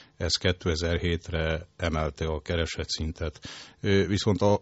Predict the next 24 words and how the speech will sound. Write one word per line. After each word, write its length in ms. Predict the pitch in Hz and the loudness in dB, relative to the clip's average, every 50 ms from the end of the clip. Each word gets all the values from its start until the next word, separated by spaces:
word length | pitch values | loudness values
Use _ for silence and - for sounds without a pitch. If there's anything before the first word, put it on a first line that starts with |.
| - - | -2 -8
felkonfba 1120 | - - - 123 117 113 98 - - 101 92 98 90 92 95 92 95 92 92 92 92 85 - | -4 2 4 6 6 6 4 4 4 6 6 6 4 4 2 4 6 6 6 6 4 2 0
hadd 240 | - - - 95 90 - | -2 -2 -2 -2 -2 -2
tegyek 320 | - 85 85 85 - - | -2 -2 -2 -2 0 0
egy 240 | 80 80 82 - - | 0 -2 -2 -4 -8
kiigazítást, 1000 | - - 87 87 85 92 90 90 95 101 92 87 - 110 113 117 117 - - - - - - - - - | -6 -4 -4 -2 0 0 0 2 2 2 2 2 2 2 4 4 2 0 -2 -4 -8 -20 -20 -20 -10 -8
miközben 420 | - 90 - 98 92 92 107 92 | -4 0 0 2 4 4 4 4
kétségtelenül 680 | 85 - 120 120 - - - 92 - - 98 92 95 | 6 6 6 6 6 4 0 0 2 2 2 2 4
igaz 260 | 104 92 95 90 82 - - | 4 4 4 2 2 2 0
kétezer-kettő 960 | - 95 92 - - 95 85 82 82 85 80 76 - 90 87 - - - 90 | 0 -2 -2 0 0 0 0 2 2 2 0 0 0 -2 -2 -2 -4 -2 0
és, 340 | 87 82 80 78 - - - - - 104 | 0 0 0 0 -2 -4 -4 -6 -6 0
kétezer 580 | - 107 107 - - 98 90 87 82 85 85 82 | 2 2 2 2 2 2 2 4 4 2 2 2
és 160 | 82 78 - | 0 0 0
kétezer-hat 840 | - 95 90 - - 92 87 82 85 85 80 78 - 95 92 - | 0 -2 -2 0 0 0 0 2 2 0 0 0 0 -2 -2 -2
között 360 | - - 85 82 82 78 - | -2 -4 -4 -4 -4 -6 -6
az 100 | - 73 | -6 -6
a 80 | 73 76 | -4 -4
hatvan 380 | 78 82 76 - - 92 95 104 | -4 -4 -6 -4 -2 0 0 2
százalék, 680 | - - 123 113 110 110 120 120 120 123 127 131 127 - - - - - - - - | 2 2 2 2 4 4 4 4 4 6 4 4 2 0 -8 -18 -18 -18 -18 -10 -2
a 100 | - 92 | 2 6
rendszerváltástól 1160 | 92 107 117 120 - - 117 104 101 95 95 92 90 - 92 85 82 - - - 87 82 82 | 8 8 10 8 8 6 6 6 6 6 6 6 6 4 4 2 2 2 0 0 0 2 4
napjainkig 1000 | 85 98 98 - - - 104 101 101 107 104 113 - - - 120 117 113 113 - - - - - - _ | 4 4 4 4 2 2 4 4 6 6 6 6 4 4 2 2 2 2 0 -4 -12 -18 -20 -20 -12 _
a 100 | - 82 | -8 -2
közszolgálati 800 | - - 110 107 - - 104 95 92 92 87 82 80 78 - 90 | 2 4 6 6 6 6 6 6 6 6 4 4 2 2 -2 -4
keresetek 760 | - - 98 98 104 95 - - 110 95 - 104 104 92 - | -2 0 2 4 4 4 4 2 0 2 2 2 2 2 0